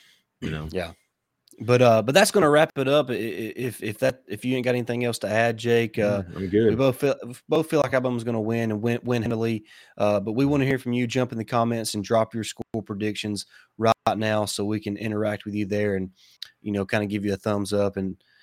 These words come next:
Speaker 2: and, uh, just kinda, you know, chat back and forth there in the comment section. But,
Speaker 1: Mm-hmm.
Speaker 2: uh, if you're not already, hit that subscribe button, hit that notification bell,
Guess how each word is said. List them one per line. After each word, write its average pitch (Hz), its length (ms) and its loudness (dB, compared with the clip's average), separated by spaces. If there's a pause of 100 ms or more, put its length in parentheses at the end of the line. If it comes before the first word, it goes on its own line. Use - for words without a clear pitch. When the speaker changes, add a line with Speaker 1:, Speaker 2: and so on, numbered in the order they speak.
(120)
Speaker 2:
and, 98 160 -2
uh, 92 220 -4
just 98 240 -6
kinda, 101 260 0 (420)
you 131 120 2
know, 123 80 4
chat 127 280 6
back 123 200 4
and 101 100 -10
forth 107 240 -4
there 110 160 2
in 101 80 0
the 95 60 -2
comment 98 400 -2
section. 98 420 -2
But, 98 160 -6 (320)
Speaker 1:
Mm-hmm. 78 160 -6
Speaker 2:
uh, 101 120 4
if 104 140 -2
you're 123 80 4
not 135 140 8
already, 131 260 8
hit 123 140 -2
that 127 140 0
subscribe 113 420 2
button, 110 240 0
hit 117 140 -6
that 113 100 2
notification 104 580 -2
bell, 98 320 2